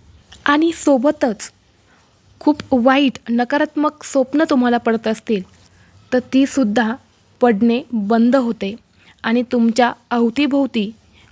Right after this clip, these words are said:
शुद्ध अशी ऊर्जा जी आहे, तर तीसुद्धा निर्माण होत असते. आणि देवाच्या कृपेने वाईट शक्तीविरुद्ध एक ढाल म्हणून हा मंत्र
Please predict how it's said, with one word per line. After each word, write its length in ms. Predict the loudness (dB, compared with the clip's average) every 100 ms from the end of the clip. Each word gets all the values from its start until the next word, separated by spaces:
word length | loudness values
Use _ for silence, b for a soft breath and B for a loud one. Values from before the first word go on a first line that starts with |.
| _ -20
शुद्ध 520 | -8 0 0 2 0 -2 -2
अशी 300 | -2 0 -2 -4 -6
ऊर्जा 380 | 0 2 2 0
जी 120 | 2
आहे, 200 | 0 -2 -8 -12
तर 60 | -10 -6
तीसुद्धा 480 | -6 -4 -6 -4 -4
निर्माण 540 | 0 0 0 0 -2 -6
होत 340 | 2 2 4 0
असते. 340 | -4 -6 -8 -8 _ _ _ _ _ B B B -2
आणि 340 | 2 2 -2 -8 _ b b b b
देवाच्या 520 | 2 2 4 2 2
कृपेने 640 | 0 -2 -2 -2 -2 -2 -4 -6
वाईट 480 | -2 0 0 -4 -6 -6
शक्तीविरुद्ध 960 | -2 -2 -2 0 2 2 0 -2 -4 -6 -8 -4
एक 260 | -4 -2 -4
ढाल 340 | -2 0 0
म्हणून 360 | 2 2 0 -4 -12
हा 180 | -8 -2
मंत्र 460 | 0 0 0 -2